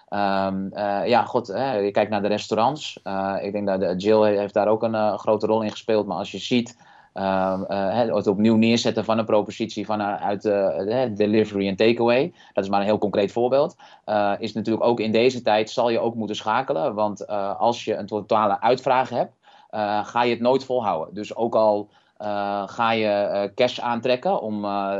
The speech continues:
die, om liquide te blijven, eh, op het moment dat er geen omzet is, dan kom je er gewoon niet uit. Dus je zal, in welke branche je ook zit, zal je meteen op zoek moeten gaan naar, eh, nou ja, naar nieuwe verdienmodellen,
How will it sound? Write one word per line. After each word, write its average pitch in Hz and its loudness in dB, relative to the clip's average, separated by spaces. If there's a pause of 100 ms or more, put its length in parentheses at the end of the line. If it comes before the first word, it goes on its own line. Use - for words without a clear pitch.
die, 104 -2
om 117 2
liquide 123 2
te 131 2
blijven, 131 2
eh, - -6
op 107 -2
het - -8
moment 113 0
dat 117 -4
er 104 -10
geen 110 -2
omzet 117 -2
is, 117 -2
dan - -6
kom 113 0
je 107 2
er 107 0
gewoon 101 2
niet 98 -2
uit. 113 2
Dus 107 -4
je 107 -6
zal, 107 4
in 107 -8
welke 120 2
branche 117 -4
je 104 0
ook 101 -6
zit, 135 -4
zal 113 0
je 110 -2
meteen 120 -2
op 107 -8
zoek - -4
moeten 110 -4
gaan 101 -2
naar, 98 -2
eh, 95 -2
nou 110 0
ja, 101 2
naar 95 0
nieuwe 107 6
verdienmodellen, 107 4